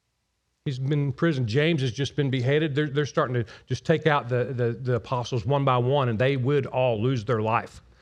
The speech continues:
because of their faith in Jesus Christ. They would. Peter's in prison.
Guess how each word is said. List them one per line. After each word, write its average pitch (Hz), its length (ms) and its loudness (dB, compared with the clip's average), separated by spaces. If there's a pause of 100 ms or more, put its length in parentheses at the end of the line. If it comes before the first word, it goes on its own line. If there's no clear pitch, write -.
(140)
because 123 280 0
of 110 60 -2
their 107 100 0
faith 117 260 -2
in 113 60 -2
Jesus 95 320 -10
Christ. - 420 -12 (320)
They 107 100 -2
would. 117 280 0 (2750)
Peter's 127 280 -2
in 131 100 0
prison. 139 440 -2